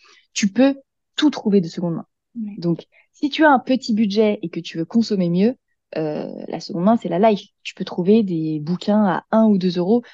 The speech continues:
Speaker 1: Moi, je sais que tous les ans, je fais ça. J'ai la chance d'avoir un, un Emmaüs qui a un, peut-être quarante mètres carrés dédiés aux livres. C'est une petite bibliothèque de seconde main. Et du coup, je farfouille et je trouve, euh, des B D pour mes neveux et mes nièces, euh,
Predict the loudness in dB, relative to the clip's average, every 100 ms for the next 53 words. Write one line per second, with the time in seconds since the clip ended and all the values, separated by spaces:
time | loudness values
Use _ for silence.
0 | _ -8 -6 -8 -2 2 4 4 0 -2
1 | 2 2 2 0 -2 -2 0 -2 -4 -6
2 | -12 -18 _ _ -6 2 4 6 4 0
3 | _ _ -14 0 2 2 0 -4 -8 -10
4 | -12 -16 _ _ -6 -6 _ _ 0 2
5 | 2 0 -2 0 0 0 0 0 0 0
6 | -2 -6 _ -16 -10 -6 -2 0 2 0
7 | -2 -6 -8 -8 -4 -4 -4 _ _ _
8 | -8 -6 -4 -2 -2 -2 -4 -6 -2 -2
9 | -2 -6 -6 -6 -6 -4 -4 -4 -2 0
10 | 0 2 0 0 -2 -2 -2 -2 -2 -2
11 | -2 0 0 -2 -8